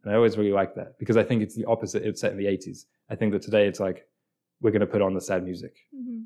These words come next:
Speaker 1: We're gonna go into our own room, in other words.
Speaker 2: Yeah.
Speaker 1: But part of the key to feeling is that you're in the, the, the present room.
Speaker 2: Mm-hmm. Yeah, and if you just keep reliving these shadows of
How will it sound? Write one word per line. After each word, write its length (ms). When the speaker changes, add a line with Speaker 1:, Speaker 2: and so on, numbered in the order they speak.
Speaker 1:
We're 100
gonna 200
go 160
into 160
our 160
own 220
room, 240
in 80
other 160
words. 400
Speaker 2:
Yeah. 240
Speaker 1:
But 140
part 160
of 40
the 60
key 260
to 120
feeling 340
is 60
that 120
you're 200
in 160
the, 180
the, 280
the 60
present 360
room. 220
Speaker 2:
Mm-hmm. 260
Yeah, 300
and 140
if 180
you 100
just 320
keep 440
reliving 400
these 160
shadows 560
of 140